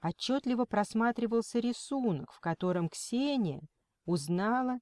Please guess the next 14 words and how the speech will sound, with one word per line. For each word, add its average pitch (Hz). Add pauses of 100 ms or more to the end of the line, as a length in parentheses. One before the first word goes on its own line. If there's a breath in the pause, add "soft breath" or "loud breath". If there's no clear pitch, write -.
раскрывшую 196
крылья 196
бабочку. 175 (520)
«Бабочка», 208
вспомнила 165
она, 160
«предвещает 180
рискованное 214
мероприятие». 208 (640)
Ну 202
что 277
ж, -
в 160
этом 202